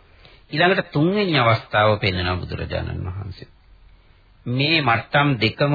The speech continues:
පසු කරගෙන තවත් එහාට ගියොත්, කෙලෙස් සහගත තත්ත්වයට තව තවත් වැඩිපුර නැඹුරුණු එක දිගටම අපිට අර ඇලීම් සහගත සිත් පෙළක්,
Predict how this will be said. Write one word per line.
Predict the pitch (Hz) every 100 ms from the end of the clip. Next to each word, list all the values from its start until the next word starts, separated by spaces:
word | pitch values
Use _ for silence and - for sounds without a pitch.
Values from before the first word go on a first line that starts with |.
| 139
පසු | 120 -
කරගෙන | 151 170 147 120
තවත් | 113 110 107 -
එහාට | 107 107 101
ගියොත්, | 98 92 90 - _ _ _ _ _ _ -
කෙලෙස් | 135 147
සහගත | - 143 147 147
තත්ත්වයට | 143 143 139 - 139
තව | 135 120
තවත් | 131 139 139 -
වැඩිපුර | 107 110 135 151
නැඹුරුණු | 147 139 139 135 139 - _ - _ _ - _ _ - -
එක | 131 165
දිගටම | 131 113 151 165 175 165 160
අපිට | 147 143 147 143 131 101 - - - _ -
අර | 123
ඇලීම් | 123 - 110 139 151 156
සහගත | 151 151 143 139 139
සිත් | 139 131
පෙළක්, | - 120 127